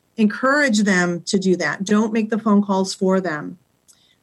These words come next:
Also, avoid writing their four-year academic plan and presenting it to their academic advisor. This is a really important learning opportunity for them to make decisions about their major,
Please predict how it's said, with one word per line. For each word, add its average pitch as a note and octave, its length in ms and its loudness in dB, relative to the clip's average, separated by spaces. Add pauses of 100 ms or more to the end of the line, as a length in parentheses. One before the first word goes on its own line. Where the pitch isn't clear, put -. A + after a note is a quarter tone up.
Also, B3+ 420 0
avoid A#3+ 560 2
writing C4+ 360 2
their A#3 160 2
four-year C4+ 600 2
academic A#3+ 640 0
plan A#3 260 0
and A3 100 -2
presenting B3 520 2
it B3+ 120 0
to A#3+ 100 0
their A#3 140 2
academic A3+ 500 0
advisor. G3+ 600 0 (340)
This C4+ 160 0
is - 180 -2
a D4 80 2
really C#4 380 4
important C4+ 400 0
learning A3+ 260 2
opportunity A#3+ 600 0
for A3 220 0
them G#3+ 480 2
to - 120 -4
make G3+ 220 2
decisions C4 720 2
about F#3+ 500 -2
their F#3 160 -6
major, C4+ 680 0